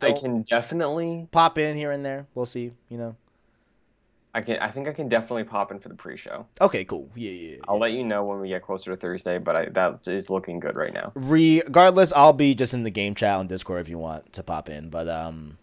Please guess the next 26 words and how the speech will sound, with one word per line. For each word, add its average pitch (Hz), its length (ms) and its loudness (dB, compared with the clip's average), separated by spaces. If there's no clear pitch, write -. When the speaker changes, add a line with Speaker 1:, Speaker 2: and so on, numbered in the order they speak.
Speaker 2:
um, 80 540 -10
I'll 123 200 10
definitely 131 240 6
be 120 400 2
streaming 117 360 0
with 107 180 2
you 107 100 4
homies 98 360 2
that 95 180 4
night. 101 340 4
Watch 101 280 2
it - 20 -4
with 92 160 -2
me. 131 380 0
Will 110 180 4
we, 98 400 2
um, 92 560 0
uh, 85 340 -2
uh, 78 460 -8
cry, 127 380 6
scream? 127 560 0
I 117 60 4
don't 127 220 6
know. 127 340 2
We'll 117 220 2
see. 131 360 -2